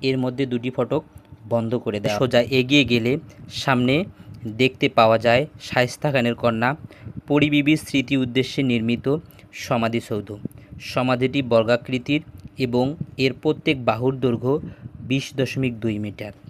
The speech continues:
মার্বেল পাথরের তৈরি সমাধিটি অনন্য কারুকাজপূর্ণ।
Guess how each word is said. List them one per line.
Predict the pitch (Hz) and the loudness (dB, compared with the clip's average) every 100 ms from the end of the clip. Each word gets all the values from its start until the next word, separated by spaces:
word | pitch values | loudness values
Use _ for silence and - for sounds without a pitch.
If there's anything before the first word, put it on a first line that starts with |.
| - - - - | -20 -20 -18 -8
মার্বেল | 113 113 117 135 | -4 -2 2 2
পাথরের | 135 127 123 123 | 2 2 0 -2
তৈরি | 123 113 120 | -2 -2 -2
সমাধিটি | 120 117 113 117 117 123 196 - - - - - | -4 -4 -2 -2 -2 -4 -6 -12 -20 -20 -14 -4
অনন্য | 123 123 127 | 0 0 0
কারুকাজপূর্ণ। | 143 123 117 113 - - 101 | 2 2 2 -2 -6 -10 -12